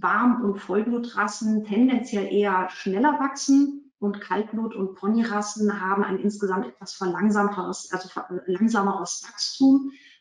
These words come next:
ähm, sind auch etwas später ausgewachsen im Vergleich zu Warm- und Vollblutrassen, aber nichtsdestotrotz, sie haben alle den gleichen Anspruch an die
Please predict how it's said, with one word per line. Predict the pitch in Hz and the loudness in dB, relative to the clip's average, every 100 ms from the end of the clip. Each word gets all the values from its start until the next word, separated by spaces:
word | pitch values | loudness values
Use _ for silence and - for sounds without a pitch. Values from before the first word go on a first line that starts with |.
| - | -6
ähm, | 202 214 | 0 0
sind | 208 220 247 208 | 2 0 0 -4
auch | - | -10
etwas | 208 190 - | -12 -12 -14
später | - 185 233 240 233 233 180 | -6 -4 -4 -2 -2 0 2
ausgewachsen | 226 - 277 240 247 - 233 233 | 2 0 -2 -2 -2 0 0 0
im | |
Vergleich | 220 208 208 208 | 0 0 0 -2
zu | 214 196 | -6 -2
Warm- | 196 208 | 2 2
und | 196 | 0
Vollblutrassen, | - 196 202 214 226 - 202 202 208 208 - - _ | 0 2 4 2 -4 -2 -2 2 2 2 -2 -14 _
aber | - 196 208 | -2 2 2
nichtsdestotrotz, | 208 208 - 185 180 - - - 240 - - - _ _ _ _ | 2 0 -6 -8 -6 -10 -12 -4 -4 -4 -12 -20 _ _ _ _
sie | 196 | 0
haben | 190 208 | 0 2
alle | 190 214 | 2 2
den | 208 202 | 2 0
gleichen | 185 190 202 202 190 | 0 -2 -2 -4 0
Anspruch | 220 - - 208 214 214 - - | -2 -2 -6 -2 -2 -2 -8 -4
an | 185 214 208 | 2 4 4
die | 208 196 202 208 208 | 2 -2 -2 -4 -6